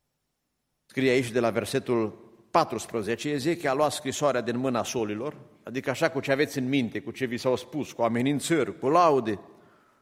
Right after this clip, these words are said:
"și a citit-o înaintea Domnului. S-a suit în casa Domnului și a întins-o și a făcut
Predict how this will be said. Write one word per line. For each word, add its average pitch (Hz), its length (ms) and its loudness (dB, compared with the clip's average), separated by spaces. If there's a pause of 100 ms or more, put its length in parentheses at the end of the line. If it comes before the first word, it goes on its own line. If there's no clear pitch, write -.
"și - 160 -8
a 247 80 -2
citit-o 143 500 -2
înaintea 107 480 -2
Domnului. 85 640 -6 (560)
S-a 156 200 0
suit 156 260 0
în 113 140 0
casa 117 360 0
Domnului 156 520 -2
și - 140 -4
a 135 40 2
întins-o 113 480 -2
și 147 200 -2
a 139 60 6
făcut - 520 -2